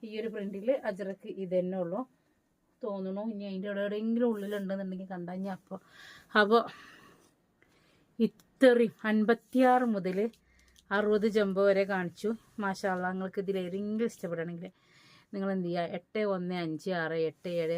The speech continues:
രണ്ട് നാല് അഞ്ച് നാല്. പിന്നെ ഞാനൊരു പത്ത് രൂപ അമ്പത്താറിൻ്റെ എംബ്രോയ്ഡറി നെക്കുമ്മേ മാക്സിമം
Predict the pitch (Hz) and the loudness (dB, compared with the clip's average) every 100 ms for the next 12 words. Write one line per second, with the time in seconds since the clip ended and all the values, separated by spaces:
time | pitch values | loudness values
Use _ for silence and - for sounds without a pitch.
0 | 165 156 160 165 160 156 156 151 160 170 | -2 -4 -6 -6 -4 -4 -6 -6 -10 -10
1 | 170 175 _ _ _ _ _ _ - 190 | -12 -16 _ _ _ _ _ _ -4 0
2 | 185 180 175 185 196 190 - 190 190 175 | 0 0 0 -2 0 -2 0 0 2 2
3 | 180 175 - - 190 180 175 170 180 175 | 2 0 -4 -8 -4 -2 -2 0 2 2
4 | 175 190 185 165 170 165 170 180 175 190 | 0 2 2 2 2 2 0 -6 -6 -6
5 | 185 202 - _ _ _ _ 202 185 185 | -4 -6 -10 _ _ _ _ -2 0 0
6 | 208 185 | 0 0